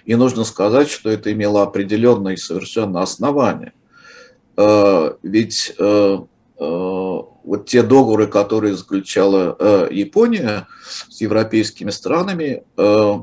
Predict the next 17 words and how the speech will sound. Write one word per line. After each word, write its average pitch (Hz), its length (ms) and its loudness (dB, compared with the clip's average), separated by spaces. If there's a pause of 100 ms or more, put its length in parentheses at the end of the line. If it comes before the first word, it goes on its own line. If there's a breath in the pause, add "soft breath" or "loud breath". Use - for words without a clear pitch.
(420 loud breath)
там 135 200 4
всегда 123 560 2
был 110 480 0
пункт, - 520 -8 (120)
э, 92 340 2 (460 loud breath)
э, 117 60 2 (340)
о 123 160 6
наибольшем 120 640 0
благоприятствовании. 107 1120 -2 (420)
Э, 113 220 6 (120)
то 139 140 8
есть - 340 0
любая 127 760 4
европейская 104 1080 -4
или 85 200 -6
там, 78 340 -6
э, 85 320 -4